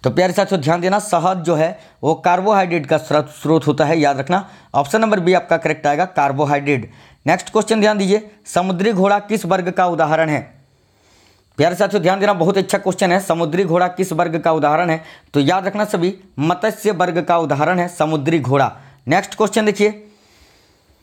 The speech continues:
निम्नलिखित में से कौन ईंधन तत्व नहीं है? निम्नलिखित में से कौन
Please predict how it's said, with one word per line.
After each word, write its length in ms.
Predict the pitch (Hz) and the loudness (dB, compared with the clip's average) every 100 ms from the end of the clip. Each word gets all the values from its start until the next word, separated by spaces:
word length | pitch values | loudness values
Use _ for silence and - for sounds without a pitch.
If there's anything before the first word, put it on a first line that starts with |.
| _ _ | _ _
निम्नलिखित 480 | 135 190 226 226 208 | 0 2 2 0 -2
में 100 | 220 | 0
से 140 | 220 220 | 0 0
कौन 380 | 208 214 135 - - _ _ - | 2 0 0 -8 -20 _ _ 0
ईंधन 300 | 180 185 208 | 4 2 2
तत्व 280 | 202 196 185 | 0 2 2
नहीं 220 | 165 139 | 2 2
है? 240 | 113 - - _ | 0 -6 -20 _
निम्नलिखित 460 | 143 185 196 190 185 | -2 0 0 -2 -2
में 100 | 185 | 0
से 140 | 156 | 0
कौन 300 | 170 156 175 | 0 0 0